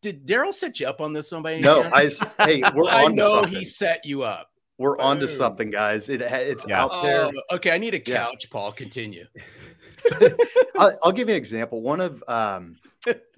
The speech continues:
Speaker 2: when I was going on my honeymoon, all right, when I got married, which, oh, about fifteen years ago, I was selling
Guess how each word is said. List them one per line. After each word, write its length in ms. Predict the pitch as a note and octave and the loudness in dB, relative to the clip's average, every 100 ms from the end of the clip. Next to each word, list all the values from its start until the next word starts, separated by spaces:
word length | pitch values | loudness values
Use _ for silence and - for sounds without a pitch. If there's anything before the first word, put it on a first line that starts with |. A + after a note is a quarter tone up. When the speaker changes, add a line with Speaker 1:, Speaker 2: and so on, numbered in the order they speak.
| _ | _
Speaker 2:
when 200 | B2+ C#3+ | -4 -2
I 80 | E3 | -2
was 160 | F#3 | -2
going 180 | D3+ D3 | -4 -4
on 120 | C3+ | -4
my 120 | B2+ | -4
honeymoon, 500 | G#2 A#2 A#2 F#2 E2 E2+ - _ - | -6 -6 -6 -10 -12 -18 -20 _ -2
all 80 | |
right, 180 | A2+ A#2+ - | 0 0 -2
when 140 | C3 | -4
I 100 | A#2+ | -2
got 200 | C3+ D#3+ | 0 -2
married, 400 | A#2+ A#2+ A#2+ A#2+ A2 | -4 -4 -4 -6 -8
which, 380 | A2+ - - - | -10 -10 -14 -16
oh, 80 | C#3 G#2+ | -20 -18
about 220 | G#2+ - | -18 -18
fifteen 480 | - C#3 - C3+ G#2 | -14 -14 -14 -14 -10
years 240 | G#2 G2+ | -8 -8
ago, 240 | G2 F2 | -10 -6
I 80 | F2 | -2
was 180 | A2 G#2+ | -2 -2
selling 460 | - C3+ C3+ A#2+ | -4 -2 -2 -2